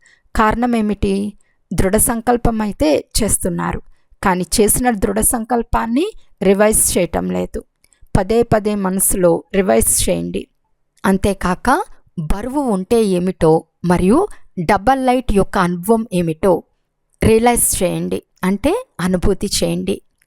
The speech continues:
రియలైజేషన్ కోర్సును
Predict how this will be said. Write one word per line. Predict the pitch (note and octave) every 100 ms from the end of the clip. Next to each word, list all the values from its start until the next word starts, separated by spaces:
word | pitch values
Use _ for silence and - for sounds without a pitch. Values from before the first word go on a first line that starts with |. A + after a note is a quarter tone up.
| _ _ _ _ -
రియలైజేషన్ | G#3+ A#3+ B3+ B3+ - F#3+ F#3+ - F#3+ - _ _
కోర్సును | - F3 E3+ - F3+ C4